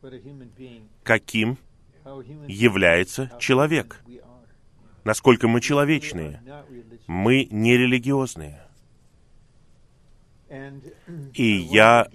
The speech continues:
Speaker 1: again
Speaker 2: снова хотел бы
Speaker 1: anonymously refer to
Speaker 2: вспомнить
Speaker 1: Saint X.
Speaker 2: святого Икс, не называя его имени.
Speaker 1: To what extent
Speaker 2: До какой степени
Speaker 1: the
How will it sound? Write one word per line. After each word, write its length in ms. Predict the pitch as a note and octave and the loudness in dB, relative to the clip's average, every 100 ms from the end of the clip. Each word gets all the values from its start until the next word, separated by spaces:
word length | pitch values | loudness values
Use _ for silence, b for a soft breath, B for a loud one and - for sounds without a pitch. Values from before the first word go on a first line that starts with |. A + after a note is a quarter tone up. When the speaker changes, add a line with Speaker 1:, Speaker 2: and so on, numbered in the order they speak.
| D3+ | -14
Speaker 1:
again 40 | |
Speaker 2:
снова 640 | - - A#2+ B2+ G#2+ F#2 - - | -10 0 6 6 6 4 2 -2
хотел 500 | A#2 G#2+ - G#2+ F2+ | -2 0 2 0 2
бы 340 | F2+ F2+ F2 | 2 2 0
Speaker 1:
anonymously 560 | A#2 - - G#2 G#2+ G2+ | -8 -20 -20 -20 -20 -20
refer 440 | G#2+ - A#2+ A2 A2 _ | -20 -20 -20 -20 -20 _
to 80 | G#2 G2+ _ _ | -20 -20 _ _
Speaker 2:
вспомнить 840 | - - A#2+ A2+ G#2 F#2 F#2+ - - | -14 -2 2 2 2 -2 -4 -10 -18
Speaker 1:
Saint 140 | A2 | -20
X. 40 | - _ _ _ | -20 _ _ _
Speaker 2:
святого 560 | - G#2+ A2 A2 G2 G2+ - | -8 -4 2 4 4 2 -2
Икс, 380 | C#3+ A2 - - | -4 -6 -6 -8
не 160 | G2+ G#2 | -2 0
называя 400 | G2+ F#2+ F#2+ E2+ | 0 2 2 2
его 180 | E2 G2+ | 0 0
имени. 440 | G#2+ D2 C#2+ - _ _ _ C#3 | -2 -8 -14 -20 _ _ _ -20
Speaker 1:
To 100 | A#2+ | -18
what 200 | C#3+ E3+ | -16 -16
extent 640 | D#3 _ - - C3 A2+ A#2+ - | -18 _ -20 -20 -20 -20 -20 -20
Speaker 2:
До 320 | G2 F2+ C3+ | -2 4 4
какой 360 | F3 - F3 D#3+ | 4 -2 -2 -2
степени 760 | - B2 F#2 E2+ D#2+ D#2 D2 | -2 -2 -2 -6 -12 -12 -16
Speaker 1:
the 140 | C#2 | -20